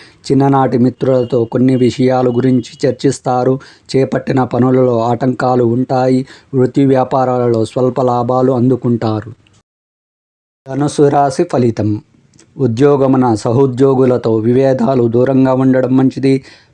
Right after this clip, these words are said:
ప్రయాణాలలో ఇబ్బందులు సూచనలు ఉన్నవి. దాయాదులతో స్థిరాస్తి తగాదాలు ఉంటాయి. సంతాన విద్యా విషయాల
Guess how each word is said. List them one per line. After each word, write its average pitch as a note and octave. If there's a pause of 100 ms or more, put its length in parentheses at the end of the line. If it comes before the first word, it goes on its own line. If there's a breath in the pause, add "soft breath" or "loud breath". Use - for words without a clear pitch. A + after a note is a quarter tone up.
(160)
ప్రయాణాలలో B2+
ఇబ్బందులు C3
సూచనలు C3
ఉన్నవి. C3 (380 loud breath)
దాయాదులతో B2+
స్థిరాస్తి B2+
తగాదాలు B2 (100)
ఉంటాయి. B2+ (360 loud breath)
సంతాన C3
విద్యా B2
విషయాల B2+